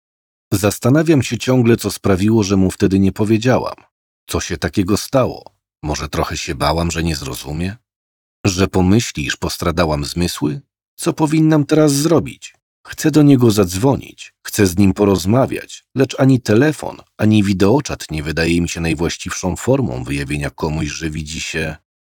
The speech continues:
Co właściwie widziałam? Czy oni są jakimiś duchami, kosmitami, którzy sobie mnie wybrali? Może jakąś zwariowaną sektą, która robi ludziom pranie mózgu?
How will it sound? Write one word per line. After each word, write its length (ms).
Co 140
właściwie 520
widziałam? 560
Czy 160
oni 260
są 200
jakimiś 460
duchami, 640
kosmitami, 760
którzy 300
sobie 300
mnie 180
wybrali? 600
Może 300
jakąś 320
zwariowaną 640
sektą, 480
która 260
robi 240
ludziom 340
pranie 280
mózgu? 500